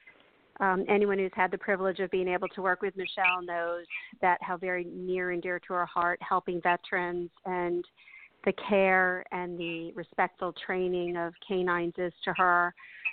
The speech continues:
And it is such a pleasure. Uh, it is a lot of work, but it's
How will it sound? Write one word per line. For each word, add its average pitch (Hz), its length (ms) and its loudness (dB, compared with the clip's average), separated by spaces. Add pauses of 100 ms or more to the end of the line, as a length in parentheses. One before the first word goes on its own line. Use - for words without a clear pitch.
(100)
And 196 160 4
it 196 100 2
is 190 100 0 (120)
such 226 200 2 (200)
a 202 100 -2 (220)
pleasure. 180 640 -2
Uh, 185 240 0
it 185 140 0
is 202 140 0
a 226 40 0
lot 226 220 4
of 233 80 -4
work, 220 280 -4
but 190 120 -10
it's 175 140 -10